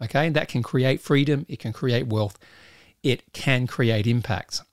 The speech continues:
So one of the first questions I ask my clients is, "What is that life-changing number? Why does it matter?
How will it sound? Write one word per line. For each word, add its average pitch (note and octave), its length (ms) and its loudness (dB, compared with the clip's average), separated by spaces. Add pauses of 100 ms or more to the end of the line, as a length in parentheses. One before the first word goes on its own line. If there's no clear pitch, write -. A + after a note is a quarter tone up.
(100)
So B2 340 2 (440)
one C#3 100 2
of B2+ 40 2
the B2 40 -2
first E3+ 240 4
questions - 340 2
I A2+ 100 4
ask B2+ 260 2
my G#2 100 0
clients F#3+ 560 2
is, A#2+ 320 4 (460)
"What D#3 260 4
is F#3 140 2
that - 180 0
life-changing A#2 720 2
number? B2+ 280 2
Why A#2 300 0
does D#3+ 160 0
it - 60 -8
matter? A#2 540 -4